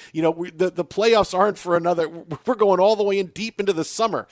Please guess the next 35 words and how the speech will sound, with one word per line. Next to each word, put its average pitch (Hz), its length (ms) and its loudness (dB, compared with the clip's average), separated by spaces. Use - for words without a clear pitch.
for 190 160 2
the 190 160 4
N 190 100 0
B 160 240 -4
A 147 40 -6
playoffs." 165 520 2
And 151 120 -4
I 151 40 0
feel 185 200 -4
like 165 120 -2
the 147 80 -8
Lakers 165 380 -4
are, 143 140 -2
are 147 140 -2
in 156 160 -4
their 147 240 0
mode 160 400 4
right 165 260 4
now 180 260 -4
where, 143 200 -2
"Hey, 165 340 -2
we're 156 360 -2
gonna 156 320 0
rack 147 260 -4
up 160 140 -2
a 147 60 0
bunch 143 280 -2
of 147 80 -2
wins." 143 320 -6
I, 147 240 -6
I 151 60 -2
gotta 147 260 2
hope 190 440 0
that 147 420 -2
it's 151 440 -6